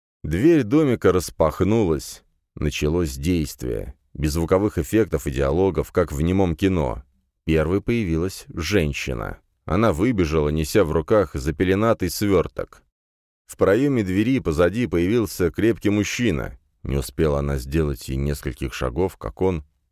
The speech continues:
наступил огромным сапогом на длинный подол ее юбки. Женщина задергалась, пытаясь вытащить его из-под сапога или оторвать, но плотная ткань и не думала поддаваться.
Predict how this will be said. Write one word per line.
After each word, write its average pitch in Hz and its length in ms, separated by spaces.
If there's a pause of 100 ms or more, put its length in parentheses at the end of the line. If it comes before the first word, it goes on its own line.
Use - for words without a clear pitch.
(180)
наступил 76 800
огромным 65 480
сапогом 76 540
на 67 120
длинный 71 340
подол 73 360
ее 71 380
юбки. - 480 (680)
Женщина 82 520
задергалась, 71 720
пытаясь 78 420
вытащить 78 460
его 78 180
из-под 78 240
сапога 76 520
или 67 180
оторвать, 82 640 (180)
но 76 200
плотная 85 400
ткань 98 380
и 82 100
не 90 140
думала 87 360
поддаваться. 82 840